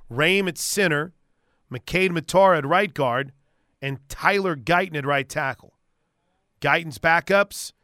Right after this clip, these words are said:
Jake Taylor and Aaron Parks. Caleb Schaefer is listed behind Matar. Troy Everett, the, uh, transfer from, what, App State,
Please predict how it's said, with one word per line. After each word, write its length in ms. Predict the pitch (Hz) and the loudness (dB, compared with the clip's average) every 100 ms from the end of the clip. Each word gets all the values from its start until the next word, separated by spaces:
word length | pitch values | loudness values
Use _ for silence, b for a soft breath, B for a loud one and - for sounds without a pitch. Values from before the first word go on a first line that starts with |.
| _ _ - | _ _ -8
Jake 300 | 143 165 - | -4 -4 -4
Taylor 400 | 175 185 196 190 | -6 -4 -2 -2
and 80 | |
Aaron 220 | 156 139 117 | -2 -4 -4
Parks. 600 | 160 190 220 - - - _ _ _ _ _ _ _ _ | 0 2 2 -4 -14 -16 _ _ _ _ _ _ _ _
Caleb 360 | 165 170 156 | -2 0 -2
Schaefer 460 | - 185 202 - 190 | -2 -2 -2 -2 -2
is 160 | 160 123 | -2 -4
listed 380 | 170 160 170 135 | -6 -6 -6 -6
behind 420 | 143 139 170 147 | -6 -4 -4 -6
Matar. 480 | - 175 202 220 - | -6 -2 0 -2 -4
Troy 320 | - 160 160 | -4 -2 0
Everett, 320 | 170 185 202 147 _ | -2 0 -4 -8 _
the, 80 | 143 | -8
uh, 100 | 117 | -8
transfer 640 | - 165 185 - 202 214 - _ _ _ _ | -6 -6 -6 -2 0 0 -6 _ _ _ _
from, 140 | - 156 | -6 -4
what, 120 | 123 | -2
App 200 | 131 156 | -4 -6
State, 360 | - 185 214 | -6 -6 -6